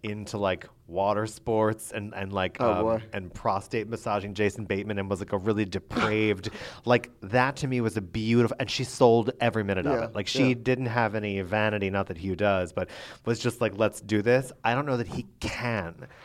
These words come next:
Speaker 1: I don't know, th-, there's, like, a plateau of grace in him that I don't think he can go below.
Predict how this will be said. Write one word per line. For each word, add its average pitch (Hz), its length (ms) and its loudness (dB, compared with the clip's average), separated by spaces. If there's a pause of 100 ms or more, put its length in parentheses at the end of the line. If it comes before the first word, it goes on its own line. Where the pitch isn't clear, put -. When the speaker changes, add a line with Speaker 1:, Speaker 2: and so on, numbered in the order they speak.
(240)
Speaker 1:
I - 80 2
don't 131 80 -4
know, 151 100 2
th-, 147 180 -6
there's, 135 300 2
like, 143 140 -4
a 123 60 0
plateau 135 920 -2
of 104 300 -8
grace 117 580 0
in 104 180 -8
him 95 360 -4
that 98 140 -8
I 101 100 2
don't 107 80 -2
think 104 120 -6
he 101 60 -6
can 92 140 -12
go 92 120 -2
below. 85 400 -8